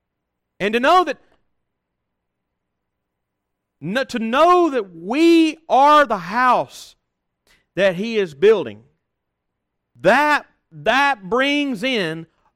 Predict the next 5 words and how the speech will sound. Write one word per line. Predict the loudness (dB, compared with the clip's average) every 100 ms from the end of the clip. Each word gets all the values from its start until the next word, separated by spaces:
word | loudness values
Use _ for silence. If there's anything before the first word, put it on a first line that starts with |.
| _
all | 2 6 8 8 8 8 6
these | 2 0 0 -4
other | 2 2 4 0 -4 -8 _ _ _ _
practically | -16 -6 2 4 2 -4 -6 -6 -8
glorious | -6 0 2 4 2 -2 -8 -14